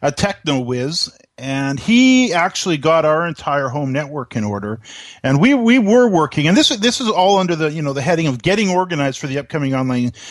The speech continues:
shopping season, 'cause we don't wanna be battling with, uh, you know,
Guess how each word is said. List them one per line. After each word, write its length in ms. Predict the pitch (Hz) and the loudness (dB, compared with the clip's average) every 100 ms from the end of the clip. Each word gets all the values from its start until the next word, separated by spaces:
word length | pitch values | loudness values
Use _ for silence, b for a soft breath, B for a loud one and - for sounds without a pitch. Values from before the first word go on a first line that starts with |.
| B | B
shopping 360 | - 170 175 151 | -2 0 0 -2
season, 240 | 135 123 | -4 -6
'cause 160 | 131 151 | -6 -4
we 80 | 202 | -2
don't 160 | 262 | 0
wanna 160 | 247 220 | 2 0
be 140 | 180 | 0
battling 920 | 139 101 135 147 160 147 120 107 113 117 B B B | -4 -2 0 2 2 0 -4 -4 -6 -8 B B B
with, 460 | 123 135 131 - 143 | -2 -2 -2 -8 -2
uh, 500 | 127 123 117 113 117 - | 0 2 2 0 -4 -10
you 180 | 151 143 | -8 -4
know, 260 | 127 123 | 0 -2